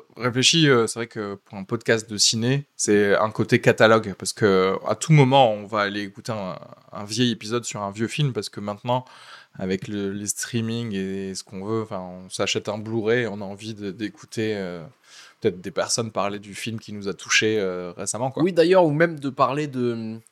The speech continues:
Speaker 2: même parler de plus vieux films, ça peut se faire. Tu sais, dans le troisième rang, j'avais fait des émissions sur des films plus anciens.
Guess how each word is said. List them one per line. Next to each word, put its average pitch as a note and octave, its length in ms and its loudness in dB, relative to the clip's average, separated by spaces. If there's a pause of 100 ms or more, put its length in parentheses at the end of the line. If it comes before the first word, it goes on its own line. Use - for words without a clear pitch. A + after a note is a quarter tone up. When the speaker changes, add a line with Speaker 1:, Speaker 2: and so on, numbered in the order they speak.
(300)
Speaker 2:
même C#3 220 0
parler C3+ 240 4
de C3 100 -4
plus C3 200 -10
vieux B2+ 180 -8
films, E3 180 -10
ça C#3 120 0
peut C#3+ 100 -6
se - 100 -10
faire. F3 200 0
Tu C#3+ 120 -10
sais, E3 140 -4
dans C#3+ 100 -4
le C3+ 60 -6
troisième D3 340 0
rang, D3+ 160 0
j'avais C3+ 220 -6
fait E3 160 -8
des C#3 180 -8
émissions B2+ 320 -8
sur C3 200 -12
des A#2 100 -8
films B2+ 320 -10
plus C3 220 -12
anciens. E3 320 -4